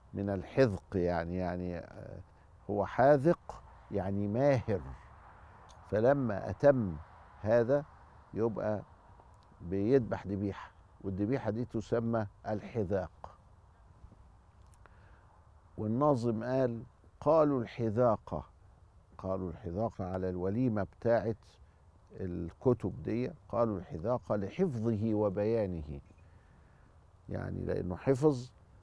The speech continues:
وبقى فصيح لما قرأ، أو لما حفظ، أو لما كذا إلى آخره. فكانت الصحابة ليها طريقة، هي طريقة إحنا، إحنا أرشدنا إليها.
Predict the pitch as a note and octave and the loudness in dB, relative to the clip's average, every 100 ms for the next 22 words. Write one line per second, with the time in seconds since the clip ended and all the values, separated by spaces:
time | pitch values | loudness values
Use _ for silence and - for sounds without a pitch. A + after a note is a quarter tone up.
0 | - - E2+ F2 F2 E2+ F2+ - - F2+ | -18 -10 -4 -2 -2 -2 -4 -6 -8 -8
1 | - C#3+ D#3 - - - - - - G#2+ | 0 2 2 -2 -18 -20 -20 -20 -6 0
2 | A2 A2 A2 G#2+ - - A#2 A#2+ G#2+ G2+ | 0 0 -2 -4 -10 -6 0 2 2 -2
3 | - - F2 F2 G#2+ G2+ F#2+ F#2+ - - | -14 -8 -4 -2 -2 -2 -4 -6 -8 -6
4 | A2 A#2 G2+ G#2 G2+ F2+ G2+ G#2 F#2 - | -2 -2 -2 -6 -8 -4 -2 -2 -4 -4
5 | A2 F2+ - - - - - - - - | -2 -2 -6 -8 -12 -12 -16 -18 -20 -20
6 | - - - - - - - - - A2+ | -20 -20 -20 -20 -20 -20 -20 -16 -10 -2
7 | A#3 C4 - - C#3+ F3+ F#3 D#3+ E3+ D3+ | 0 0 -4 -10 -8 -4 -2 2 2 0
8 | - A2 B2 C3 D#3+ E3+ - F#2 G2+ G2 | -2 -2 -2 -2 -6 -8 -10 -4 -2 -2
9 | F#2 F2+ F#2+ - - - A#2 G#2 F#2+ - | -4 -4 -4 -6 -8 -8 -8 -8 -8 -12
10 | - - - - F#2+ - G2 F#2+ F#2+ - | -20 -20 -20 -6 -6 -4 -4 -4 -4 -8
11 | - - - - - - - A2 F#2 - | -16 -20 -20 -20 -20 -20 -10 -10 -6 4
12 | F3 B2+ A#2 A2 G#2+ A#2+ | 4 4 -4 -4 -2 -2